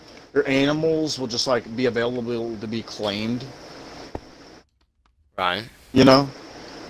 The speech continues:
Speaker 1: And
Speaker 2: Yeah.
Speaker 1: most of these people had, and for that to happen, like, you have to not be on for, like, maybe a couple weeks. And all these people,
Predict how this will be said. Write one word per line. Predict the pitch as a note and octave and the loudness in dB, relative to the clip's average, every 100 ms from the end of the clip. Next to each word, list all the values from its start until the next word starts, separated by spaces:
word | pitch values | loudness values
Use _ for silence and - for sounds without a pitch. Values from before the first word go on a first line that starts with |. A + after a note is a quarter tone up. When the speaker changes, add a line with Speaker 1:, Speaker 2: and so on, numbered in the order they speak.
| - | 6
Speaker 1:
And | C3+ B2+ A#2+ - - - - | 8 8 4 -2 -8 -8 -2
Speaker 2:
Yeah. | G2 - | 2 6
Speaker 1:
most | A3 C#4 | 8 8
of | D#4 | 4
these | B3+ | 2
people | G#3+ B3 G#3+ | -2 0 0
had, | C3+ E3+ E3+ - - - - | 0 -2 -4 -10 -20 -10 -2
and | E3+ D#3+ B2+ | 0 0 -2
for | F3+ | 0
that | C4 D4+ | 0 0
to | |
happen, | B2+ E3 F#3+ D3 B2+ A#2 A2 - - | -2 -2 -2 -2 -4 -6 -10 -14 -6
like, | C3+ | -4
you | F3 | 0
have | - D#4 | 2 2
to | F3+ | 2
not | D#3+ D#3 | 0 2
be | C#3 | 0
on | B2 D3 C3 | -2 -2 -4
for, | B2 | -4
like, | A2+ G#2+ | -4 -4
maybe | G#2 A#2 C#3 | -6 -4 -2
a | - | -2
couple | - D3+ B2+ G2+ | -2 -4 -4 -8
weeks. | E2+ G#2+ F#2 - - - - - - | -8 -10 -6 0 2 0 -8 -10 4
And | C#3+ C#3 | 6 6
all | C#3 F#3 | 8 8
these | C4+ C4+ - | 8 4 2
people, | - G#3+ - D3 A#2 G#2+ G#2 | -4 -4 0 2 2 2 -2